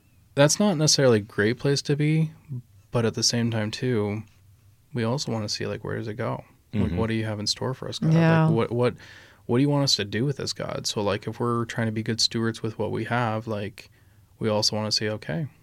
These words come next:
Speaker 1: let's see where it goes." And then God has allowed this to help <laughs> us pay for expenses. And, like, honestly, the house that we have, I've lived in a trailer house for seventeen years, two different fr-, trailer houses, and I've busted my butt to try to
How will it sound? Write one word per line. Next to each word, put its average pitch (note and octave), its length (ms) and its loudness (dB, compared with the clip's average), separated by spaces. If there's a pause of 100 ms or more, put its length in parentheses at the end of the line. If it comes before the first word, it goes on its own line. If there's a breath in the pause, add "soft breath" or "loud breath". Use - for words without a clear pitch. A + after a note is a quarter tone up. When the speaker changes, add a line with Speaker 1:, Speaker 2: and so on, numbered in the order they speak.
(180)
Speaker 1:
let's C#3+ 140 -10
see - 100 -8
where A2 140 -4
it - 20 -6
goes." C#3 180 -2
And A2+ 160 0
then A2+ 120 0
God A#2+ 260 0
has B2+ 80 0
allowed A2 220 0
this G#2+ 160 -2
to G#2+ 280 -4
help G#2+ 320 -4
<laughs> - 80 -6
us B2+ 180 0 (720 loud breath)
pay A#2 180 2
for A#2+ 280 0
expenses. A#2 520 -2
And, G#2+ 320 -2
like, G2+ 280 -4
honestly, C3+ 500 0
the A#2+ 140 0
house G#2+ 260 2
that - 60 -6
we C3+ 100 0
have, C3 260 -2
I've C3+ 260 -2 (220)
lived C#3 240 0
in B2+ 100 2
a A2 60 0
trailer G#2 320 -2
house G2+ 180 -4
for G2+ 260 -8
seventeen A2+ 600 -6
years, F#2 260 -8
two - 140 -8
different A2 260 -8
fr-, - 80 -16
trailer G#2 320 -4
houses, G#2+ 360 -8 (540 loud breath)
and A2 220 0
I've A2 340 -2
busted - 540 -8
my A#2 300 -14 (460)
butt - 560 -10 (160)
to - 100 -10
try G#2 240 -4
to G2+ 180 -8